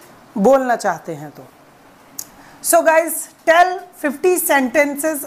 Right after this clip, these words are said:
about। आपको कम से कम fifty sentences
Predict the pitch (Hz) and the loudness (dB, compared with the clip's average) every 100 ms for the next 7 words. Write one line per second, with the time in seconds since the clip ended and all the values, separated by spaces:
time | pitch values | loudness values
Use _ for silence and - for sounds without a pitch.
0 | - 220 220 180 147 - - _ _ - | -2 2 2 2 -2 -18 -20 _ _ -20
1 | - _ 226 294 339 - 349 370 359 - | -20 _ 4 4 4 -2 -2 -2 -4 -14
2 | _ _ - 403 392 381 403 339 285 320 | _ _ -8 -2 0 2 2 0 2 2
3 | 370 370 - 320 - - 370 359 - 294 | 2 -4 -2 -2 0 4 4 2 0 2
4 | 262 254 311 269 269 311 311 | 2 2 2 2 2 0 0